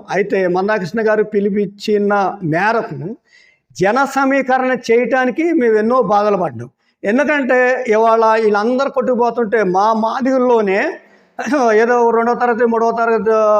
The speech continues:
చదివిన తర్వాత వీళ్ళు ఇతరితరాలతో తమ పార్టీలో ఉండి ఈ ఉద్యమాన్ని, "అరే మందాకృష్ణ గారు మిమ్మల్ని మొత్తం తీసుకెళ్ళి చంద్రబాబు నాయుడుకి అమ్ముకుంటున్నారని" మాలో ఉన్నటువంటి మాదిగుల్లోని మిడిమిడి జ్ఞానం ఉన్నటువంటి వాళ్ళు పార్టీలు కట్టుబడి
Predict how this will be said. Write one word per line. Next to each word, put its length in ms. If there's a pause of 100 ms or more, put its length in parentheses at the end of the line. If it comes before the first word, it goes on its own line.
చదివిన 420
తర్వాత 560 (560)
వీళ్ళు 220 (140)
ఇతరితరాలతో 720
తమ 280
పార్టీలో 520
ఉండి 280 (200)
ఈ 280
ఉద్యమాన్ని, 540
"అరే 200 (380)
మందాకృష్ణ 460
గారు 180
మిమ్మల్ని 300
మొత్తం 220
తీసుకెళ్ళి 340
చంద్రబాబు 460
నాయుడుకి 360
అమ్ముకుంటున్నారని" 920 (460)
మాలో 400
ఉన్నటువంటి 540
మాదిగుల్లోని 840 (560)
మిడిమిడి 340
జ్ఞానం 300
ఉన్నటువంటి 500
వాళ్ళు 260
పార్టీలు 380
కట్టుబడి 480